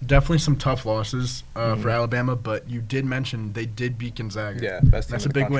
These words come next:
Speaker 1: win.
Speaker 2: by far.
Speaker 1: And I know y-, you could say it's a fluke, but then you can't say that the, the good wins are a fluke and then the,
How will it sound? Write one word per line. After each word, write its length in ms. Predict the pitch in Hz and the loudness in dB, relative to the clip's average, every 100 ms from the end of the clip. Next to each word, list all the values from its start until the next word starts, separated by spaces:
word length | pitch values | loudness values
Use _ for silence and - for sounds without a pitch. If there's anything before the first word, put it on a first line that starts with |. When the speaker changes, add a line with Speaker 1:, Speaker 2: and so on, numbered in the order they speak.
| 101 | -2
Speaker 1:
win. 20 | |
Speaker 2:
by 80 | 98 | -4
far. 100 | - | -6
Speaker 1:
And 80 | 95 | -4
I 60 | 120 | -2
know 320 | 131 135 143 139 - - - - | 0 2 0 -2 -14 -18 -20 -14
y-, 200 | 117 117 - - | -10 -8 -8 -6
you 220 | 139 139 | -2 -2
could 160 | 135 139 | -2 -2
say 200 | - 160 | 0 0
it's 120 | 156 | 0
a 40 | 143 | -4
fluke, 420 | - 165 120 - | -2 0 0 -6
but 120 | 123 | -6
then 180 | 127 123 | -2 -2
you 80 | 123 | -2
can't 240 | 156 160 | -2 -4
say 160 | 147 165 | -2 -2
that 180 | 156 143 | -2 -2
the, 260 | 127 120 107 | -2 -2 -4
the 80 | 120 | -4
good 200 | 135 123 | -4 -2
wins 240 | 131 135 | -2 0
are 80 | 139 | -2
a 40 | |
fluke 380 | 139 139 135 120 | -2 -2 -2 -2
and 160 | 120 120 | -6 -4
then 140 | 113 | -2
the, 100 | 113 | -2